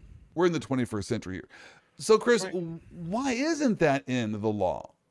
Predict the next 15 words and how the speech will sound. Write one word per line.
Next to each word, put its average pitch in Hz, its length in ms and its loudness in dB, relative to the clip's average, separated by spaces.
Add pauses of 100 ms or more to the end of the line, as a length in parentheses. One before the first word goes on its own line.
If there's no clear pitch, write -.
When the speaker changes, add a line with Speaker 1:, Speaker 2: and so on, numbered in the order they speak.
(580)
Speaker 2:
'Cause 170 200 -4
when 190 140 -2
the 180 80 2
law 185 240 8
was 160 220 -2
written, 160 540 -2 (140)
that 170 220 4
wasn't 175 420 0 (360)
an 160 120 -4
issue, 139 420 -4
right? 151 240 0
When 165 120 -6
Title 208 280 -2
seven 196 560 -2
was, 151 340 0